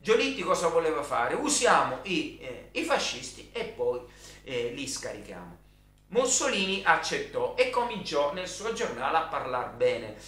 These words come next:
di Giolitti. Prima era il nemico numero uno, disse che il trattato di Rapallo poi non era fatto così male, insomma, e cominciò a parlar bene di, ehm,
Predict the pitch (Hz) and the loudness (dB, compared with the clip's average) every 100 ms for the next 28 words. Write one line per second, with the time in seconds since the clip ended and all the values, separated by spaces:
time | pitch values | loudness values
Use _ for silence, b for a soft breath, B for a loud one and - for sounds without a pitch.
0 | B B 131 131 120 117 131 113 110 104 | B B -6 -6 -4 -4 -2 -2 -4 -8
1 | 113 135 143 123 135 135 127 120 120 113 | -10 -6 -4 2 4 4 2 0 -2 -2
2 | 117 117 123 135 135 151 147 135 131 123 | -4 -6 -6 -6 -4 -2 -4 -6 -8 -4
3 | 123 123 139 139 113 - - - - - | -2 0 -2 -4 -6 -10 -14 -20 -20 -20
4 | _ _ _ _ - - 185 175 180 165 | _ _ _ _ -18 -4 -2 0 0 0
5 | 156 156 160 160 160 143 143 139 143 135 | 0 2 2 4 2 2 2 4 8 8
6 | 131 127 127 B B B 156 143 131 127 | 6 2 0 B B B 2 4 2 0
7 | 123 120 120 127 113 - 120 135 - 247 | 0 -2 0 0 -2 -4 -8 -6 -4 -4
8 | 262 233 185 180 165 131 139 123 120 165 | 2 6 8 6 4 2 0 -4 -6 -6
9 | 180 - 147 202 247 240 190 151 151 139 | -6 -4 -2 2 4 4 0 0 -4 0
10 | 170 165 156 139 123 123 123 120 - B | 2 2 0 -2 -2 -4 -2 -6 -8 B
11 | B 135 147 156 123 120 113 - B B | B -2 6 6 6 2 -4 -10 B B
12 | 139 123 120 127 123 117 107 107 101 101 | -6 -6 -6 -10 -10 -10 -12 -14 -14 -16